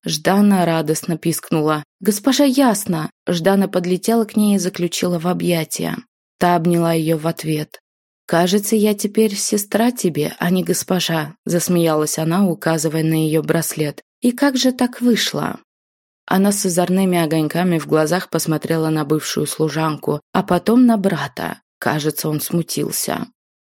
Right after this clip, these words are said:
«Ну, Ждана всегда мне нравилась, а потом это ранение. Я потерял почву под ногами, и только она вернула меня к жизни». Теперь уже зарделась его новоиспечённая жена. «А как же твоя невеста?»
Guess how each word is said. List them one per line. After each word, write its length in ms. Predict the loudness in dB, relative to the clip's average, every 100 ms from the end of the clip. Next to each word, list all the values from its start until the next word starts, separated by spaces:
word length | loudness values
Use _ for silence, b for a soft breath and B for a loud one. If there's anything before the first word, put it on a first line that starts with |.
| _ -2
«Ну, 340 | 2 4 4
Ждана 560 | 2 2 2 4 2 0
всегда 420 | -4 -2 2 4
мне 180 | 4 4
нравилась, 680 | 2 0 0 -2 -4 -6 -6
а 100 | -6
потом 320 | -4 -2 0
это 200 | 0 0
ранение. 720 | -2 0 2 4 4 4 0 -4 _ -4
Я 220 | 0 2
потерял 480 | 0 0 2 2 0
почву 500 | 0 -2 0 -2 -2
под 220 | -2 -2
ногами, 500 | -2 -2 -2 -2 -4
и 180 | -4 -2
только 360 | -2 -2 0
она 240 | 0 0 2
вернула 400 | 2 2 0 2
меня 300 | 0 0 -2
к 60 |
жизни». 520 | -4 -4 -4 -4 -6 -8 _ _ -4
Теперь 380 | 0 4 4 4
уже 240 | 2 0
зарделась 720 | 2 0 -2 -2 -2 -2 -2
его 260 | -2 0 0
новоиспечённая 1000 | -2 -2 -2 -4 -6 -8 -4 -4 -4 -4
жена. 520 | -2 -2 -4 -6 -10 _ _ _ _ _ _ -4
«А 100 | 0
как 220 | 2 2
же 120 | 2
твоя 320 | 2 2 4
невеста?» 720 | 6 4 4 0 -4 -8 -8